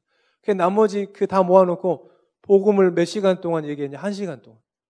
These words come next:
그 육 학년 애들이 한 시간 동안 민규, 어, 우리 민규 랩런트가 얘기하는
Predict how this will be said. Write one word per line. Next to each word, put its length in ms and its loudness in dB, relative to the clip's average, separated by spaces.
그 120 -2
육 160 -2
학년 240 0
애들이 200 -2
한 140 -8
시간 260 -2
동안 360 -6
민규, 420 -14
어, 180 -16
우리 180 -10
민규 300 -8
랩런트가 420 -8
얘기하는 400 -8